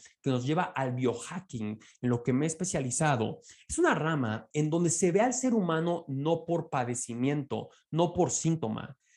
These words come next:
se le ve como un ser humano integral que piensa, que siente, que tiene hábitos, que vive, ¿sí? Que come, que hace o no hace ejercicio,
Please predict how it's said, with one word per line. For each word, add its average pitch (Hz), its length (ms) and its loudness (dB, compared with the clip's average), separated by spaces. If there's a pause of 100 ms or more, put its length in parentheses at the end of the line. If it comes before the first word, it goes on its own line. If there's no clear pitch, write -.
se - 220 0
le 156 140 6
ve 151 440 2 (200)
como 135 240 2
un 175 240 4
ser 170 300 2
humano 147 320 0
integral 117 600 -2 (140)
que 107 100 -4
piensa, 160 760 -2
que 113 120 -6
siente, 160 800 -2 (100)
que - 100 -6
tiene 135 260 -2
hábitos, 170 680 0 (180)
que 104 180 0
vive, 180 680 8 (520)
¿sí? 170 540 4 (180)
Que - 240 -2
come, 196 720 6 (580)
que 139 160 4
hace 165 260 6
o 156 80 6
no 156 120 4
hace 160 180 0
ejercicio, 196 1040 4